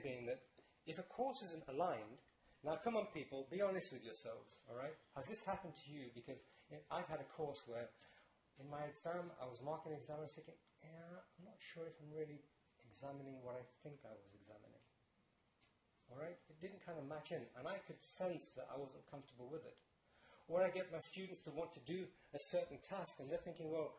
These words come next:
will this help me with my final exam? Do I need to do this?" And I say, "Well, you do, but can I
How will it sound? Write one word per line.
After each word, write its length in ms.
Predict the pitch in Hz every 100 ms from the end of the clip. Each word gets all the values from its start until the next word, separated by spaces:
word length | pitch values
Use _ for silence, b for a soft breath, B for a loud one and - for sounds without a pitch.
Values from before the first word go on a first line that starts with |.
| B B B B - 160
will 160 | 135 143
this 160 | 208
help 260 | - 202 196
me 80 | 180
with 160 | 180
my 140 | 175 170
final 260 | - 180 175
exam? 300 | 180 185 214 220 - - - - - -
Do 160 | 143 180
I 80 | 175
need 160 | 196
to 100 | -
do 140 | 147 180
this?" 160 | - - - - - - - - - - - _ _ _ 139
And 80 | 175
I 80 |
say, 160 | 214 170
"Well, 180 | 143 131 127
you 160 | 135 139
do, 160 | 214
but 160 | 190 - -
can 140 | 165
I 100 | 175